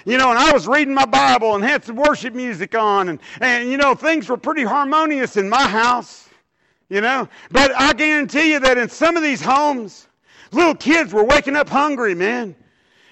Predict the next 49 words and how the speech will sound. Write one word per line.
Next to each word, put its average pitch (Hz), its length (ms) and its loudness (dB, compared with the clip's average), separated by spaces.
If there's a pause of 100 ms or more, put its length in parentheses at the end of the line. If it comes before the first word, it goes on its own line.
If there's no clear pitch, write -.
And, 254 220 2
and, 269 200 0
you 285 60 0
know, 311 180 4
they 277 140 2
look 285 200 2
around 294 280 2
at 269 80 2
all 285 160 4
the 269 80 2
empty 294 240 0
beer 302 240 0
cans 240 360 -4
sitting 277 220 -6
on 269 120 0
the 233 80 -4
coffee 285 340 0
table, 233 340 2
and 233 80 -2
they 254 120 0
know 262 180 4
that 240 180 2
y-, 262 160 -4
there's 247 340 2
no 269 140 0
food 294 300 -2
in 240 80 -6
the 226 80 -2
house. 240 580 -2 (380)
And 285 160 2
their 277 140 2
ears 320 340 2
are 208 80 -8
still 311 320 0
ringing 277 520 0
with 240 140 -2
the 240 120 -4
angry 277 360 -2
words 254 600 2 (220)
of, 269 140 2
of 277 220 2
their 233 140 2
parents 285 460 0
that 240 140 -2
were 233 120 0
fighting 269 520 0
the 214 80 -2
night 262 240 0
before. 240 600 0